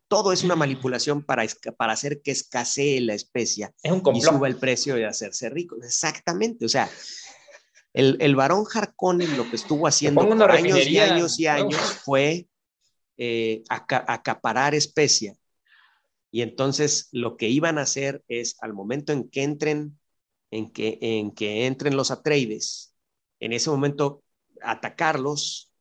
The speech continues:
Speaker 1: tumbarlos, matar la producción, y entonces en ese momento el Barón Harkonnen iba a empezar a liberar su especia, eh, a precios mucho más altos, ¿no? Y
Speaker 2: Ah,
Speaker 1: empezar
Speaker 2: entonces lo
Speaker 1: a
Speaker 2: estaba
Speaker 1: aumentar el mercado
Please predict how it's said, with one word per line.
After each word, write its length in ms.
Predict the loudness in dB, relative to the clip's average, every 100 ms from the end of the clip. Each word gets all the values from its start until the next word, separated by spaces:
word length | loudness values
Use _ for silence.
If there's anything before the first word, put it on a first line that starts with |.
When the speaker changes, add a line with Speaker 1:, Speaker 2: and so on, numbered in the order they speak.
| _
Speaker 1:
tumbarlos, 760 | -8 -4 2 2 2 -2 -4 -8
matar 460 | -8 -8 -2 -2
la 160 | 0 0
producción, 760 | 0 -2 -2 -2 0 0 -4 _ _ _
y 80 | -10
entonces 460 | -8 -6 -6 -6 -8
en 120 | -4
ese 240 | -2 -2
momento 580 | -4 -2 0 0 0 0
el 140 | 0 -2
Barón 500 | 0 2 0 -2 -4
Harkonnen 640 | -6 -8 -4 -4 -2 -4 -8 _
iba 200 | -4 -4
a 20 |
empezar 440 | -6 -6 -2 -2
a 40 | -2
liberar 380 | -4 -4 -4
su 100 | -4
especia, 600 | -10 -8 -6 -6 -6 -10 -14 _ _ _ _ _
eh, 160 | -8 -6
a 160 | -6 -2
precios 380 | 0 0 -2 0
mucho 260 | 0 0
más 220 | -4 -4
altos, 420 | -6 -8 _ -14 -10
¿no? 180 | -8 -6
Y 120 | -4
Speaker 2:
Ah, 120 | -4
Speaker 1:
empezar 220 | -4 -2
Speaker 2:
entonces 60 | 2
lo 40 |
Speaker 1:
a 60 | 2
Speaker 2:
estaba 520 | 6 6 8 6 4 -2
Speaker 1:
aumentar 380 | -14 _ -6
el 120 | -6 -4
mercado 680 | -8 -4 -2 2 0 -2